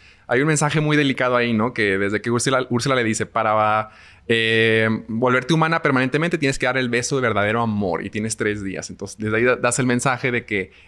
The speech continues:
el verdadero amor se puede conseguir en menos de tres días, ¿no? Y que te dicen que el, el, el, el, la atracción física y como que el enamoramiento, eso es el amor. Y pues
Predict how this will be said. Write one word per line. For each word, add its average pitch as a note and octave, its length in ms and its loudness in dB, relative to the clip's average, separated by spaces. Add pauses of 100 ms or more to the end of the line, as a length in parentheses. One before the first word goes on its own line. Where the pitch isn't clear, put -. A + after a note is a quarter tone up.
(120)
el A#2 100 4
verdadero A2 320 2
amor C3+ 440 2
se A#2 120 -2
puede G#2+ 240 0
conseguir G2+ 560 -2
en G#2 120 -2
menos G2+ 340 -2
de F#2 120 0
tres F2+ 280 -2
días, F#2+ 360 -4
¿no? F#2+ 180 -6 (200)
Y A2+ 120 -4
que A#2 120 -2
te A2+ 120 -4
dicen A#2 280 -2
que A2+ 320 0
el, G#2 180 -4 (360)
el, G#2 360 0
el, G#2 360 0
el, A2 160 -2
la G#2 120 0
atracción B2 380 -2
física D3+ 640 -2
y B2 140 0
como G#2+ 240 -4
que A2 80 -8
el G#2+ 40 -4
enamoramiento, A2+ 540 0
eso B2 140 -2
es A#2+ 80 -6
el A#2+ 100 -4
amor. F#2+ 280 -6
Y F#2+ 40 -10
pues - 380 -6